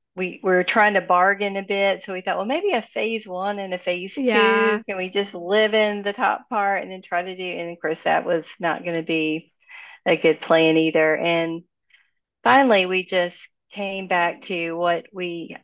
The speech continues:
Speaker 1: have always known, and that is to do it right the first time, because you'll save money, time, and really emotional energy down the road if you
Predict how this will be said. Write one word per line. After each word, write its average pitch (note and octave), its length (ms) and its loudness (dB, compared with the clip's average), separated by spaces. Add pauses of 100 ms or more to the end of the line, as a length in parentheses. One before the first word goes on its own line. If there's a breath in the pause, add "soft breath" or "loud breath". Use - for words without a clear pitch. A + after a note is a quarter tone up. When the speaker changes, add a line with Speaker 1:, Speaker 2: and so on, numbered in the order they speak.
Speaker 1:
have F3 240 -2
always F#3+ 500 2
known, D#3+ 540 -4
and E3 160 -6
that E3 160 -2
is E3+ 220 -2
to E3 100 -8
do E3 140 -2
it F3+ 120 -2
right F3 260 -2
the E3+ 200 -12
first C4 360 -6
time, D#3+ 680 -4 (160)
because F3 360 -2
you'll E3 140 2
save F3+ 380 0
money, E3+ 600 0
time, E3 540 -2
and D#3+ 180 -8
really E3 260 -4
emotional D#3+ 540 -4
energy D#3 640 -6
down D#3 220 0
the D3+ 100 -4
road D3+ 460 0
if - 220 -16
you D3+ 360 -4